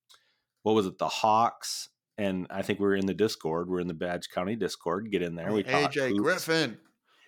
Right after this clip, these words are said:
Speaker 1: Yeah, the A J Griffin, uh, like, game winner on the, on the, like,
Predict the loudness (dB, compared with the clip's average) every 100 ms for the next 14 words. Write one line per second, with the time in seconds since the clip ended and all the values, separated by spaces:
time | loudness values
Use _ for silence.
0 | 2 4 4 4 4 6 6 4 6 4
1 | 6 6 6 4 2 4 6 4 4 2
2 | 0 _ _ _ _ _ _ _ -12 0
3 | 4 4 6 6 6 4 4 0 0 0
4 | 2 2 2 2 2 2 2 0 -2